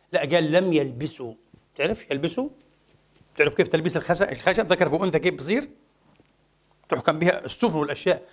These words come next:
والأبنية العظيمة بالتلبيس هذا. اللبس هو الخلط، المزج. مم.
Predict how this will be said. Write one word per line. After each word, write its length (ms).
والأبنية 380
العظيمة 420
بالتلبيس 580
هذا. 300
اللبس 440
هو 120
الخلط، 640
المزج. 800
مم. 560